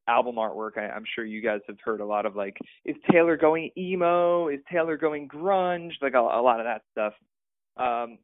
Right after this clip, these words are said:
yeah, I, I mean, it, it'll be really fascinating to see how much she, she dives into that in, in her new sound or, uh, in, in her next project.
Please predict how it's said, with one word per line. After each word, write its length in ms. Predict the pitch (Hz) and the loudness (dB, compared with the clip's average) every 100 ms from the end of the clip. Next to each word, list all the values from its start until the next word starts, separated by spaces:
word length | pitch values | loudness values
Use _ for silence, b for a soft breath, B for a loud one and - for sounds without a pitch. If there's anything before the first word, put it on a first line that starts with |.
| _ | _
yeah, 300 | 180 233 233 | 0 2 2
I, 280 | 170 180 175 | 2 -2 -4
I 20 | |
mean, 180 | 185 170 | -10 -12
it, 140 | 165 | -10
it'll 240 | 165 156 165 | -8 -8 -8
be 140 | 165 | -8
really 240 | 156 160 147 | -8 -6 0
fascinating 400 | 139 139 135 123 | 0 -2 -8 -8
to 80 | 123 - - | -12 -12 -4
see 300 | 120 113 - _ - | -2 -2 -6 _ -10
how 220 | 135 127 | -4 -2
much 200 | 127 120 - | 0 -2 -6
she, 160 | 120 - - | -10 -12 -16
she 80 | 127 | -4
dives 320 | 120 113 117 | 2 4 2
into 180 | 120 117 | -2 0
that 240 | 120 113 | 2 4
in, 220 | 110 113 - | 2 -8 -12
in 120 | 127 117 | -12 -10
her 140 | 120 | -10
new 220 | 110 110 104 | -10 -10 -6
sound 480 | 123 117 110 104 104 - _ _ _ _ - | 0 2 2 0 -6 -14 _ _ _ _ 0
or, 240 | 117 104 | 2 4
uh, 320 | 110 110 101 - | 2 2 2 -2
in, 140 | 120 - 120 | -8 -8 -8
in 40 | 110 | -6
her 80 | 113 | -4
next 300 | 110 104 - _ _ _ _ _ | -2 -4 -8 _ _ _ _ _
project. 540 | 123 117 104 104 104 | 2 4 2 -4 -6